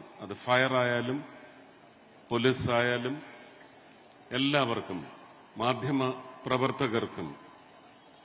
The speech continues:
ഈ ആഘോഷം ഇവിടെ കേരള സർക്കാർ, കേരള സർക്കാരിന്റെ വിദ്യാഭ്യാസ വകുപ്പ് നടത്തുന്നത് ഭാവിയിലെ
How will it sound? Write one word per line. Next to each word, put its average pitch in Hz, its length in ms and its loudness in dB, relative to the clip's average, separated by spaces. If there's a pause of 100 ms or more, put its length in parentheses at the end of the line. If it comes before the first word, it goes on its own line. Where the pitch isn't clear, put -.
(560)
ഈ 143 160 6 (480)
ആഘോഷം 151 560 -2
ഇവിടെ 143 260 0 (1500)
കേരള 135 220 4 (160)
സർക്കാർ, 147 380 4 (1300)
കേരള 127 220 2 (100)
സർക്കാരിന്റെ 131 600 2
വിദ്യാഭ്യാസ 131 600 4 (140)
വകുപ്പ് 131 400 2 (1800)
നടത്തുന്നത് 135 640 4 (1600)
ഭാവിയിലെ 151 640 4